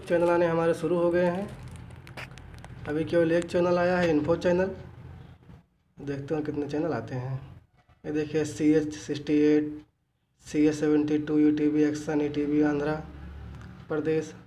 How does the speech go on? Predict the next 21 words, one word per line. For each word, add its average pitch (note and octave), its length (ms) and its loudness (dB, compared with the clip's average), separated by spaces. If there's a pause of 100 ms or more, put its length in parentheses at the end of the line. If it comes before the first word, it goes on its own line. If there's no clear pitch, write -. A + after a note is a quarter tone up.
(540)
ये E3 60 -4
देखिए, F3 260 -2
चैनल F3+ 300 4
आ E3+ 100 4
रहे D#3 120 0
हैं। E3 140 0
दोस्तों, F3 340 2
ये G#3 240 4
डी F3 220 4
डी F#3+ 140 4
फ्री F#3+ 180 6
डिश F#3+ 160 6
से G#3 200 -2
बहुत G3 400 -2
हल्का F3+ 260 -2
सा E3 160 -2
right D3+ 240 2
side D#3 220 -2
अपना D3+ 180 -2
डिश D3+ 160 2
घुमाइए। C#3 500 0